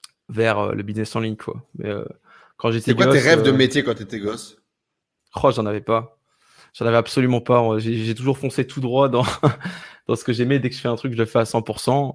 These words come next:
Speaker 1: Euh, quand j'étais petit, les passions que j'avais eues, c'était quoi ? Pff, j'étais surtout pas passionné par, euh,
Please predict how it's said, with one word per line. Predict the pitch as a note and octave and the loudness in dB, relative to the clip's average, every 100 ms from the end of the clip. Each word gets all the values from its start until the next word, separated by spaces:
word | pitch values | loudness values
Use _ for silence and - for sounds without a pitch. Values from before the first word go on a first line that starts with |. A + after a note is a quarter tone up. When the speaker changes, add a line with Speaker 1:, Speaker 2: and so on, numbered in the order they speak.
| - | -8
Speaker 1:
Euh, | - G#2 | -6 -6
quand | A2 | -4
j'étais | G#2+ G#2+ | -4 -4
petit, | G#2+ - C3 C3+ C3+ C3+ - - _ _ _ - | -6 -6 0 2 2 -2 -18 -20 _ _ _ -8
les | G#2 | -6
passions | G#2+ A2+ - A#2+ | 0 0 0 -2
que | G#2+ | 0
j'avais | A2 A2 | 2 2
eues, | A#2 | 0
c'était | - - - | -4 -10 -10
quoi ? | - A2 | -6 -6
Pff, | - - - _ _ | -6 -14 -20 _ _
j'étais | - A#2 | -10 -6
surtout | G#2+ A2+ - | -4 -4 -2
pas | B2 | -2
passionné | G2+ - A#2 A2 | -2 -4 -4 -2
par, | A2 G#2+ G#2 | -2 -2 -4
euh, | - | -8